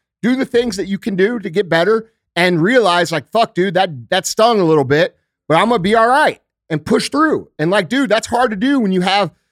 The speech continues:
uh, you know, a tremendous fucking life-altering loss. But it's also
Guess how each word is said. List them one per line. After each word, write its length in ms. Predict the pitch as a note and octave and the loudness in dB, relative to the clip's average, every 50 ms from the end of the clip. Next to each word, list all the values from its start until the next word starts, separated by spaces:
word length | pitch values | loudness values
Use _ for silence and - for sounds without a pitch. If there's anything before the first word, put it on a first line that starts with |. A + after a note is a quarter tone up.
| _ _ _ _ - | _ _ _ _ -4
uh, 440 | D#3+ E3 E3+ E3+ E3+ E3 E3 E3 D#3+ - _ _ _ _ _ _ _ _ _ - | -2 0 0 2 2 0 0 0 -2 -6 _ _ _ _ _ _ _ _ _ -6
you 120 | A3 G#3 | -2 0
know, 340 | F3 D#3+ E3 F#3 G#3 - - - | 0 2 2 0 0 -2 -4 -6
a 60 | E3+ | -8
tremendous 580 | - - A3 G#3 F#3 F#3 F#3+ G#3+ G3+ F#3 E3 | -4 -4 -2 0 0 0 0 0 -2 -4 -6
fucking 360 | - - G#3 G#3 G#3 - F#3+ E3 | -4 -4 -4 -2 -2 -2 -4 -2
life-altering 680 | E3 E3+ F#3+ F#3+ - F3+ F3+ F#3+ - G3 F#3+ F#3 F#3 | -2 -2 -2 -2 -2 -4 -4 -4 -2 -2 -2 0 0
loss. 520 | F3+ G3 C4+ - - B2+ - - - - - _ _ _ _ _ _ _ _ _ - | 0 0 0 -2 -2 -4 -6 -12 -14 -16 -18 _ _ _ _ _ _ _ _ _ 0
But 220 | G3 G#3 G3+ - - | 0 0 0 -2 -6
it's 140 | F3+ - A3 | -6 -4 -4
also 560 | G#3 A#3 B3 - C#4 C4+ B3 A3+ - - | -2 -2 -2 -2 0 0 0 -2 -4 -8